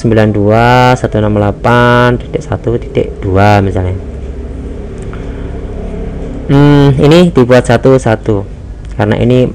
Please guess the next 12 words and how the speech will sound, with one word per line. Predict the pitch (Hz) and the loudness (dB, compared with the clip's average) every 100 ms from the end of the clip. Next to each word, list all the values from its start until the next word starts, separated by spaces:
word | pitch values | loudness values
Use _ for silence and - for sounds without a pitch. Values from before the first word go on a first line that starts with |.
| - - | -8 -4
larinya | 110 104 113 123 131 | 0 2 2 2 2
default | 120 117 110 | 2 0 0
gateway | - - 107 | 0 0 0
itu | 127 | 0
larinya | 120 110 113 110 | 0 0 0 -2
ke | - | -6
sini. | - 107 98 98 - - - - - - - - | -4 -4 -4 -8 -14 -16 -16 -18 -18 -16 -16 -6
Habis | - 120 | -2 0
itu | 160 156 | 2 2
kita | 151 147 | 4 2
oke. | 131 151 120 95 95 - - - - - - - - - - - - - - - - - - - - - - - - - - - - - - - - - - - - - - - | 4 4 4 2 -4 -12 -16 -16 -18 -18 -16 -16 -14 -16 -16 -16 -14 -12 -14 -14 -16 -14 -14 -14 -14 -14 -14 -14 -14 -14 -16 -14 -16 -16 -16 -16 -16 -16 -16 -16 -16 -16 -16 -4
Nah, | 113 | 0